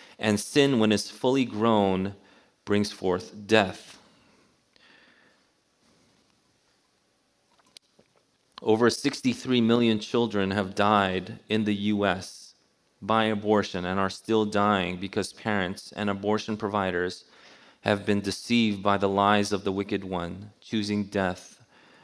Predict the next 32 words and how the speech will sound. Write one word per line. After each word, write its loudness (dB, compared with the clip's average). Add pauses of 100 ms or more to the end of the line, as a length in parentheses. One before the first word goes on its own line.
(120)
rather 0
than -4
life. -4 (960)
But -2
God 4
calls 2
people -6
everywhere -2
to -4
follow 2
him, -4 (600)
and 0
not 6
the -2
devil 4
and 4
his 0
schemes. -4 (340)
He -2
offers 2
us 0
his 0
commands, 0
that 0
by 4
loving 4
him 0
and -2
walking 2
in 2
his 0
ways, 4